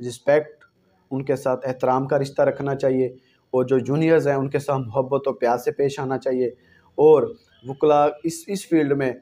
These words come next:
हमें चाहिए कि हमें सीनियर्स चाहिए, को चाहिए कि हमारी रहनुमाई करें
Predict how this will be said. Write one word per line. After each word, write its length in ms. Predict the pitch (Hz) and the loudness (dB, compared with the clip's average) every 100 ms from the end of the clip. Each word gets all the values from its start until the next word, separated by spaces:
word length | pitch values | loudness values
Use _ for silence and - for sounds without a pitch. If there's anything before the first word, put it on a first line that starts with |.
| _ - | _ -6
हमें 180 | 147 143 | -2 -2
चाहिए 400 | 143 139 143 143 | 2 2 4 2
कि 120 | 143 | 0
हमें 200 | 135 135 | -2 -2
सीनियर्स 520 | 135 135 143 143 123 - _ _ _ _ - | -2 -2 2 2 0 -12 _ _ _ _ -4
चाहिए, 340 | 143 139 143 143 | 0 0 0 -4
को 640 | - 135 143 143 135 139 | -8 0 4 4 4 0
चाहिए 300 | 143 139 143 | 0 2 2
कि 80 | 147 | 0
हमारी 220 | 127 120 | 0 2
रहनुमाई 360 | 117 113 131 165 | 2 0 2 2
करें 260 | 170 165 | 4 2